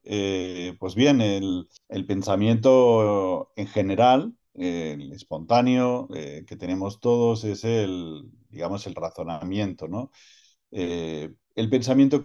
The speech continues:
crítico es un paso más, ¿no? Requiere método y entrenamiento y su-, supone pensar para anticiparse a los problemas, detectarlos con anticipación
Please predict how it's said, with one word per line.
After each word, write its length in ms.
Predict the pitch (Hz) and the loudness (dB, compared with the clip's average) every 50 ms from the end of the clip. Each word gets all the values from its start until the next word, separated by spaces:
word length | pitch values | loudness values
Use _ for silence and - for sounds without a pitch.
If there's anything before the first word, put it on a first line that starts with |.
| - - | -4 -2
crítico 720 | - 143 147 143 143 147 139 139 143 143 139 139 139 131 | 0 2 2 2 0 -4 -6 -2 0 0 2 2 2 2
es 200 | 127 127 123 - | 0 -2 -4 -6
un 220 | 135 127 127 123 | -6 -6 -6 -8
paso 480 | 113 - 131 127 123 - - 139 131 123 | 0 0 2 2 2 0 -2 -2 -2 0
más, 380 | 120 123 110 80 76 - - 98 | 0 -2 -2 -2 -6 -10 -10 -6
¿no? 220 | 110 131 135 117 | -4 -4 -4 -4
Requiere 1040 | 104 98 87 - - 107 107 110 113 113 110 110 110 104 98 98 90 85 78 71 69 71 - | -6 -10 -12 -8 -4 -2 0 2 2 2 2 2 2 2 0 -2 -2 -4 -8 -10 -14 -16 -18
método 880 | - - 87 92 101 113 123 120 139 131 123 120 139 143 156 185 202 - _ _ _ _ _ _ _ _ | -16 -12 -8 -4 -2 -2 0 0 0 -2 0 0 0 0 0 -2 -4 -10 _ _ _ _ _ _ _ _
y 360 | - 104 98 95 92 95 90 | -10 -6 -4 -2 -2 0 -2
entrenamiento 1000 | 87 90 82 - 80 80 85 85 87 101 110 120 120 120 113 127 135 151 175 - _ _ _ _ _ _ _ _ _ _ _ _ _ | -2 -4 -6 -8 -8 -6 -6 -6 -2 -2 0 0 0 0 0 0 -2 -2 -2 -8 _ _ _ _ _ _ _ _ _ _ _ _ _
y 140 | 110 113 113 | -4 -4 -2
su-, 880 | - - 120 113 113 110 110 107 104 104 104 104 98 98 95 87 90 | -2 -4 -6 -4 -4 -4 -2 -2 -2 -2 -2 -2 -2 -4 -4 -4 -6
supone 400 | 104 - 117 113 127 123 131 135 | -8 -8 -2 0 2 4 4 2
pensar 540 | 131 139 131 131 117 - 139 131 135 135 - | 2 2 0 0 2 4 4 4 4 2 2
para 480 | - 135 131 135 135 135 131 120 113 113 | 0 2 2 2 2 2 0 0 -2 -2
anticiparse 880 | 113 113 110 - 113 110 - 110 104 - 127 131 131 - - 147 143 | -4 -6 -8 -12 -12 -10 -10 -8 0 2 2 2 2 2 2 4 4
a 80 | 135 123 | 4 4
los 200 | 110 101 101 - | 2 -2 -4 -6
problemas, 600 | _ 95 92 90 92 107 117 104 90 87 78 76 | _ -6 -6 -4 0 0 0 0 0 -4 -10 -12
detectarlos 960 | - 107 101 - - - - 92 - _ - 123 123 120 123 127 131 123 - | -12 -10 -10 -12 -12 -14 -16 -16 -12 _ 0 0 2 2 0 -2 -2 -4 -6
con 220 | - - 107 101 98 | -8 -8 -6 -4 -4
anticipación 840 | 95 90 - 95 87 95 92 95 104 107 - 127 127 135 156 160 | -6 -8 -10 -14 -16 -14 -8 -8 -8 -6 -2 -2 0 0 -2 -2